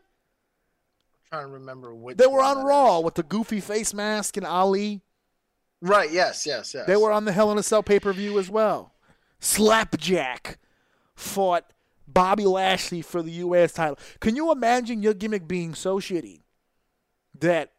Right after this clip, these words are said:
Speaker 2: you issue a challenge to a rival group, a group you've already been fighting? Not like this is the first time you're touching. You've been fighting all week or weeks, and you go,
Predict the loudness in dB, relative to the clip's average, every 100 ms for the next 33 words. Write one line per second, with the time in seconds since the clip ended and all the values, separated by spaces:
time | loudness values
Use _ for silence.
0 | _ _ -10 -4 -4 -4 -8 -6 -6 -4
1 | -2 0 0 -2 -8 -16 -20 _ _ _
2 | _ _ _ -6 -2 0 4 6 4 2
3 | -4 -4 -6 -6 -6 0 0 0 -2 0
4 | 0 0 -2 -4 -4 -4 -8 _ _ _
5 | _ _ _ _ -6 0 2 2 -2 -6
6 | -6 -4 -4 -2 -4 -4 -2 -2 -2 -8
7 | -14 -14 -10 -2 0 0 -4 -6 -6 -10
8 | -18 -20 _ -10 -10 -8 -10 -10 -12 -12
9 | _ _ _ _ _ _ _ -12 -8 -4
10 | -4 -6